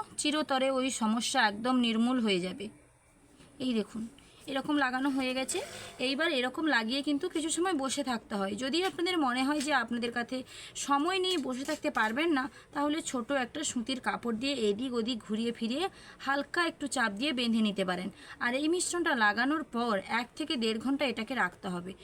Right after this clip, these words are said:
তারপর কিন্তু খুলে দিতে হবে। এরকমভাবেই কিন্তু এই মিশ্রণটা লাগাতে হয়।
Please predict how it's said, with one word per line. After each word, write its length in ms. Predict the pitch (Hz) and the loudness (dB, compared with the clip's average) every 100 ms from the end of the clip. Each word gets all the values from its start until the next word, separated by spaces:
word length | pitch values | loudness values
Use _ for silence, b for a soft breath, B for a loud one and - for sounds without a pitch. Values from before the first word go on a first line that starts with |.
| B B | B B
তারপর 300 | 254 247 311 349 | 0 0 0 -2
কিন্তু 200 | 294 269 359 | 0 -2 -4
খুলে 200 | - 233 196 | -2 0 0
দিতে 180 | 185 196 185 | -2 -4 -6
হবে। 180 | 196 214 B B - | -8 -12 B B -6
এরকমভাবেই 600 | 247 277 339 330 277 254 262 | -2 0 0 0 0 -2 -2
কিন্তু 180 | 269 302 381 240 | -2 -2 -2 0
এই 60 | 262 | 0
মিশ্রণটা 440 | 240 - 240 240 294 220 | 0 -2 -4 0 2 2
লাগাতে 300 | 190 190 185 | 2 -2 -6
হয়। 140 | 190 | -8